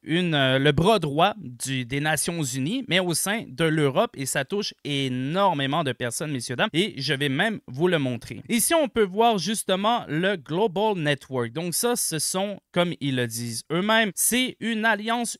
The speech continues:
unique à travers soixante business indépendantes, organisations à travers le monde, ainsi que six mille cinq cents business qui se sont, euh, commis justement pour atteindre ce fameux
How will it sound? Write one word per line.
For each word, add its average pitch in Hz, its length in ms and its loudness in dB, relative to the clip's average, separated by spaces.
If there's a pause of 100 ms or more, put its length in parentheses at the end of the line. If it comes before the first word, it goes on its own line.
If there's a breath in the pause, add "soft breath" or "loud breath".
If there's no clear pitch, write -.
unique 254 680 0
à 143 120 2
travers 170 460 2
soixante 202 640 0
business 147 580 -2
indépendantes, 139 720 -2
organisations 120 880 -4
à 123 120 -2
travers 117 400 -4
le 151 160 0
monde, 208 320 2
ainsi 185 340 0
que 151 160 -2
six - 460 -2
mille 285 200 -2
cinq 190 280 -2
cents 202 240 -2
business 147 800 -2
qui 170 180 -4
se 160 180 -2
sont, 175 440 0
euh, 131 120 2
commis 180 500 -2
justement 151 640 -2
pour 180 280 -2
atteindre 151 380 0
ce 143 160 -4
fameux 160 440 -4